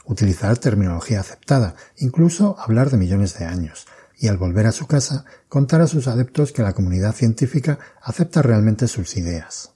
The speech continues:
En el blog de GeoCastaway os pongo un enlace de un artículo publicado en dos mil once en la revista Earth del American Geosciences Institute, donde se describe una salida de campo en el marco de la reunión anual de la Geological Society of America. Es un relato realmente aterrador,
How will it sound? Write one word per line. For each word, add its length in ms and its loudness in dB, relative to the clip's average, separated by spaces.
En 140 0
el 60 4
blog 240 4
de 100 0
GeoCastaway 720 0
os 120 -14
pongo 200 4
un 80 6
enlace 400 4
de 80 4
un 80 6
artículo 480 0
publicado 440 2
en 80 0
dos 180 -4
mil 120 4
once 240 2
en 100 -4
la 100 -8
revista 480 -4
Earth 340 2
del 140 -6
American 440 2
Geosciences 920 -2
Institute, 600 -2
donde 260 4
se 140 0
describe 420 2
una 160 4
salida 300 2
de 100 2
campo 380 2
en 80 4
el 100 4
marco 340 0
de 60 4
la 100 2
reunión 440 -2
anual 380 2
de 100 -2
la 120 -2
Geological 560 -2
Society 520 -4
of 140 -6
America. 500 -2
Es 80 -2
un 100 4
relato 400 2
realmente 460 0
aterrador, 580 -2